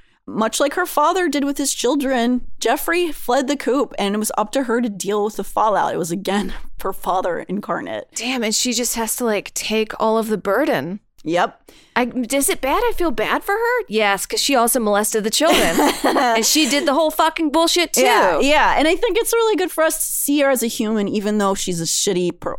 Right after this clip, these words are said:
Speaker 1: terrible human.
Speaker 2: Yeah.
Speaker 1: Because, not because I wanna feel sorry for her,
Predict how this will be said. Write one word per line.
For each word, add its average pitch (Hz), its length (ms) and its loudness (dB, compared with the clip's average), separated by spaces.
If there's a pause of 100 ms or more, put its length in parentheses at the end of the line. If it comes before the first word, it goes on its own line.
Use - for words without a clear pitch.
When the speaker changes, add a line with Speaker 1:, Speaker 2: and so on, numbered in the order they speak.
Speaker 1:
terrible 190 340 0
human. 233 440 -2
Speaker 2:
Yeah. 185 440 0
Speaker 1:
Because, 226 600 2
not 220 220 2
because 254 320 -2
I 190 100 2
wanna 196 240 0
feel 180 220 -2
sorry 180 300 0
for 180 140 -2
her, 180 320 2